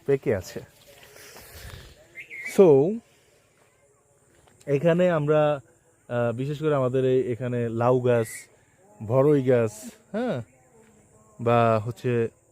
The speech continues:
মরিচ, totally এখন আপাতত যেগুলো প্রয়োজন হয় মানুষের চলার ক্ষেত্রে, মোটামুটি সেগুলো সবগুলা করেছি। এই জন্য আপনার যদি থাকে, আপনি, আহ, বাণিজ্যিক আকারও করতে পারেন, কারণ বর্তমানে কৃষি সেক্টরটা খুবই ভালো।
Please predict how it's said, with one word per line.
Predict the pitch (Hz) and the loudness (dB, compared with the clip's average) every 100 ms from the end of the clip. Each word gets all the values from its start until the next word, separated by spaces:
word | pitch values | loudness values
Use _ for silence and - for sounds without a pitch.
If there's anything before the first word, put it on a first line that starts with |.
| _ _ _ _ _ 123 | _ _ _ _ _ -4
মরিচ, | 143 160 131 | 0 0 0
totally | 120 131 233 262 330 220 135 | -4 -6 -8 -4 -2 0 0
এখন | 123 135 | -2 -6
আপাতত | 131 127 123 123 | -8 -4 -4 -4
যেগুলো | 113 113 117 110 | -6 -6 -4 -6
প্রয়োজন | - 120 113 110 | -2 -2 -2 -6
হয় | 110 110 | -6 -6
মানুষের | 104 104 - 107 | -6 -6 -10 -12
চলার | - 123 127 | -6 -2 -2
ক্ষেত্রে, | 110 107 - 120 185 _ _ _ _ _ - | -4 -12 -8 -10 -10 _ _ _ _ _ -6
মোটামুটি | 139 165 151 | -2 -2 -4
সেগুলো | - 113 110 | -6 -4 -4
সবগুলা | - 107 107 104 | -4 -8 -6 -6
করেছি। | 95 98 92 - - - | -8 -12 -16 -20 -20 -14
এই | 165 | -10
জন্য | 175 254 285 | -6 -4 -2
আপনার | 196 - 156 | -2 -4 -4
যদি | 151 147 | -4 -4
থাকে, | 135 135 123 139 | -6 -8 -6 -4
আপনি, | 120 127 | -4 -6
আহ, | 123 - _ _ _ _ 120 113 | -8 -10 _ _ _ _ -4 -4
বাণিজ্যিক | 104 135 151 147 156 | 0 0 0 0 -2
আকারও | 143 123 120 | -2 -2 -4
করতে | 113 131 - 113 | -4 -8 -10 -10
পারেন, | 120 113 | -8 -8
কারণ | 110 113 107 107 - _ - _ - _ _ _ _ 131 | -8 -8 -8 -10 -16 _ -20 _ -20 _ _ _ _ -4
বর্তমানে | 123 131 151 151 | -2 -2 -4 -6
কৃষি | 139 127 120 143 | -6 -8 -8 -10
সেক্টরটা | - 131 - 113 - | -6 -6 -6 -8 -4
খুবই | 110 - 101 101 98 - - _ _ _ | -6 -6 -8 -8 -10 -14 -20 _ _ _
ভালো। | - 101 | -18 -16